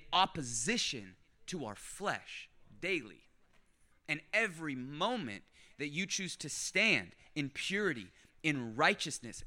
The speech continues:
and oppose your flesh, you're strengthening your soul. You're strengthening your soul. And I would encourage you to journal these moments out because they become markers that give you confidence in hard seasons.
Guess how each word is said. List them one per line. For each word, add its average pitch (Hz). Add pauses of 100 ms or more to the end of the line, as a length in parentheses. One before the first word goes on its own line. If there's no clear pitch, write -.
and 139
oppose 202
your 156
flesh, 180 (200)
you're 135
strengthening 170
your 127
soul. - (1500)
You're 120
strengthening 165
your 131
soul. 104 (1160)
And 165
I 190
would 190
encourage 180
you 120
to -
journal 196
these 170
moments 170
out 170 (300)
because 156
they 170
become 156
markers 160
that 160
give 147
you 156
confidence 165
in 143
hard 175
seasons. 135